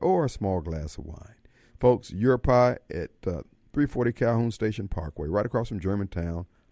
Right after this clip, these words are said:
High. All right, folks, as we talk about the preparation, I do, what I want most of all, folks, is just for you to be aware. Just get information.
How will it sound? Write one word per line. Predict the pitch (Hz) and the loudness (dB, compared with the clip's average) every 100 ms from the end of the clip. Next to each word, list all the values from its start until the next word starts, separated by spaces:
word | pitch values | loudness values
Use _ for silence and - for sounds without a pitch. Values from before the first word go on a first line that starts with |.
| _ | _
High. | - - - - _ _ _ _ _ | -12 -10 -12 -20 _ _ _ _ _
All | 139 | 4
right, | 156 135 | 6 8
folks, | 151 151 - _ _ _ _ _ _ _ _ _ - _ - | 6 4 -2 _ _ _ _ _ _ _ _ _ -20 _ 0
as | 123 135 | 4 4
we | |
talk | 127 170 180 | 6 6 6
about | 156 151 143 - | 8 8 8 4
the | 120 | -2
preparation, | - 139 170 147 151 151 131 127 _ - | 4 6 6 8 8 8 2 -2 _ 2
I | 165 | 4
do, | 180 392 - - _ _ _ - | 4 2 0 -14 _ _ _ -10
what | 110 131 226 - | 0 10 10 12
I | 208 | 10
want | 185 156 160 113 | 10 8 6 8
most | 139 160 - | 8 8 6
of | 113 | 2
all, | 110 | 2
folks, | - 156 - | 2 -2 -2
is | 120 | -4
just | 147 147 | -4 -4
for | - | -2
you | 135 | 0
to | 113 | 0
be | 95 123 113 | 0 0 0
aware. | 82 80 113 104 - - | -4 -2 0 0 -2 -6
Just | 170 - | -6 -2
get | 160 - | -2 0
information. | 160 - 107 131 151 - 87 | -2 0 2 4 2 0 -6